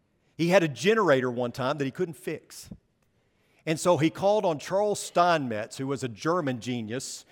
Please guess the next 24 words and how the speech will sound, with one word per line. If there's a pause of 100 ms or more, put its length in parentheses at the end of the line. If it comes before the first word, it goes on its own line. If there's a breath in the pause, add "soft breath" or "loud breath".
(200 soft breath)
who
worked
on
those
type
of
machinery, (200 loud breath)
uh,
type
of
machinery. (160 loud breath)
He
had
him
come
in (220 loud breath)
and,
and
see
if
he
could
fix
it.